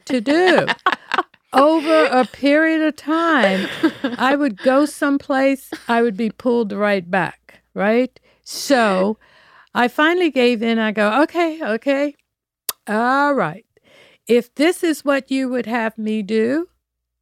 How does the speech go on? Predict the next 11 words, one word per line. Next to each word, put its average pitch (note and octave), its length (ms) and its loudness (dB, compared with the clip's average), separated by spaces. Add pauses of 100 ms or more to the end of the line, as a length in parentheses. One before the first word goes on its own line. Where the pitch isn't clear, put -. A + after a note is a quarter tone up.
(160)
I A3 180 2
will C4+ 200 0
do D#4 300 0
it, F3 160 -4 (140)
but G3 220 -4
make B3+ 360 0
me B3 260 0
the F#3+ 220 -8 (200)
best - 460 -4
that F#3+ 260 -4
I A3+ 320 -2